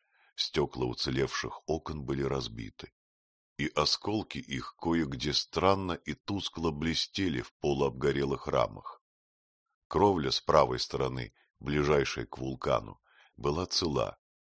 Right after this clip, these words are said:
с другой стороны обвалилась. Послали в дом солдат-саперов.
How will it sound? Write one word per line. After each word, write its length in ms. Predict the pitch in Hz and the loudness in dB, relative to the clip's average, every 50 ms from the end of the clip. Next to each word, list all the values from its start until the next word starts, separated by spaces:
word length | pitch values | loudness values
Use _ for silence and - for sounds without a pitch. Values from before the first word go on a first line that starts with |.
| _ _ | _ _
с 120 | 60 60 | -12 -8
другой 380 | - - 69 67 62 69 87 90 | -6 -4 -4 0 2 2 2 2
стороны 520 | - - - 78 80 78 73 76 76 71 - | 2 0 0 2 2 2 2 0 -4 -4 -4
обвалилась. 880 | - 65 64 62 62 67 65 60 57 55 53 52 52 - - - - - _ _ _ _ _ _ _ _ _ _ _ _ _ - | -4 -4 -2 0 0 0 0 0 -2 -6 -8 -8 -10 -10 -10 -12 -14 -16 _ _ _ _ _ _ _ _ _ _ _ _ _ 2
Послали 500 | - 67 - - - 82 101 107 101 98 | 4 4 4 4 4 4 4 4 4 2
в 80 | 80 | 0
дом 220 | 71 73 85 87 82 | 0 0 0 2 2
солдат-саперов. 1200 | - - 80 73 69 60 65 65 64 - - - 64 - - 64 55 50 50 50 - - - _ | 2 2 2 2 2 2 0 0 0 -2 -4 -6 -6 -6 -6 -8 -8 -6 -8 -10 -12 -14 -20 _